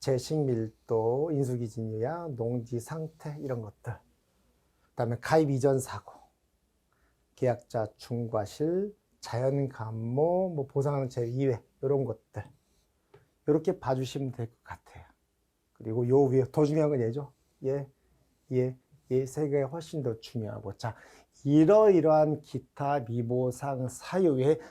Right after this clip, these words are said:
적용 기준은 얘더라. 아까 걔하고 다르죠? 적용 기준을 봤더니, 자, 똑같이 해미불매고요. 해미불매의 근거는 피해가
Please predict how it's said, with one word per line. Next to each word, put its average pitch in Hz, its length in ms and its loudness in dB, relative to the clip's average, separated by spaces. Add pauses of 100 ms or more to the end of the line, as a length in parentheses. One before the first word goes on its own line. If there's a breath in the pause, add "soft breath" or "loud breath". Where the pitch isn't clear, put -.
(140)
적용 131 420 -2
기준은 120 480 -2
얘더라. - 500 -10 (2000)
아까 143 300 2
걔하고 147 300 2
다르죠? 113 520 -6 (1500)
적용 147 320 4
기준을 123 360 0
봤더니, 120 720 -4
자, - 180 -8
똑같이 196 500 -4 (300 soft breath)
해미불매고요. 147 1700 4 (160 loud breath)
해미불매의 139 720 4
근거는 127 540 2 (480 soft breath)
피해가 185 420 2